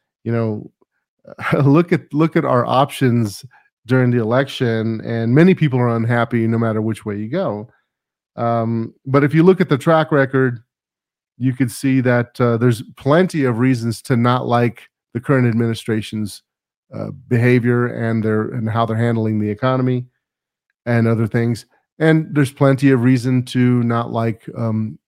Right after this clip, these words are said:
other candidates on the ticket. So I think that, that is creating a lot of negative feelings,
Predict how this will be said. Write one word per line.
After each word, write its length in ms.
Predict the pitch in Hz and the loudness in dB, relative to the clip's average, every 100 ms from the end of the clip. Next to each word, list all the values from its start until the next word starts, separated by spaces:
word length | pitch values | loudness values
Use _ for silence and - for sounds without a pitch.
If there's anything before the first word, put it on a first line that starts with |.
| - - _ | -20 -20 _
other 400 | 127 120 117 117 - | 0 2 2 0 -6
candidates 480 | - 113 107 107 - | -4 -2 -2 -6 -10
on 160 | 92 98 | -10 -10
the 80 | |
ticket. 420 | 107 196 196 110 107 | -6 -4 -2 -4 -2
So 340 | 151 135 127 - _ _ _ | 2 2 0 -8 _ _ _
I 80 | - | -2
think 200 | 175 285 285 - | 0 0 0 -4
that, 260 | 156 180 175 | 0 0 2
that 180 | 175 196 | 2 4
is 180 | 170 - _ _ _ _ | 2 -2 _ _ _ _
creating 520 | - 190 165 156 151 | 2 6 8 6 2
a 80 | 139 | -4
lot 380 | 113 123 131 139 | -4 0 0 0
of 120 | 113 | -2
negative 800 | 120 123 127 131 127 120 110 _ _ _ _ | -2 0 0 2 2 0 -4 _ _ _ _
feelings, 800 | _ - 131 127 131 143 151 127 | _ -4 0 2 2 2 0 -4